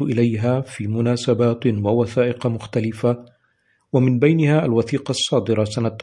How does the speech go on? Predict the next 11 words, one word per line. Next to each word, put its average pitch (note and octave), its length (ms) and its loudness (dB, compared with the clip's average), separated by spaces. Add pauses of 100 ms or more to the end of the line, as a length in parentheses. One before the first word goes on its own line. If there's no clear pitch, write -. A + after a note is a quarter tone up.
(120)
ألف C#3+ 300 0
وتسعمائة A#2+ 580 -2
وثمانين B2+ 880 0 (400)
عن B2 120 0
لجنة A2+ 440 0 (100)
الوحدة B2 440 0
اللوثرية A#2 640 0
الكاثوليكية A2+ 920 -2
الرومانية A2+ 800 -2
بعنوان A2+ 840 0 (440)
الطريق A2 800 -4